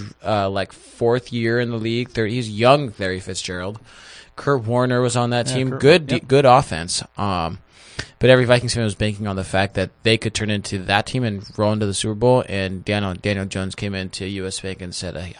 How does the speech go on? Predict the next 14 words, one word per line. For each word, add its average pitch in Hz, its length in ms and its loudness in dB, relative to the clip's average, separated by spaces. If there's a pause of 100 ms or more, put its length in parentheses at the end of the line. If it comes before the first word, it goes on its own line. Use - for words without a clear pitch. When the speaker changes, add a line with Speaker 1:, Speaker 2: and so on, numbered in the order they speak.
(160)
Speaker 1:
that, 92 240 -8
that, 92 260 -4
said 95 180 -6
he 95 100 -6
has 90 140 -6
better 92 380 0
ideas 82 560 -6 (200)
Speaker 2:
Yep. - 100 -16 (200)
Speaker 1:
of 92 260 -4
what 92 300 -6
he 98 140 -8
thinks - 340 -10
can 90 160 -14
happen. - 400 -12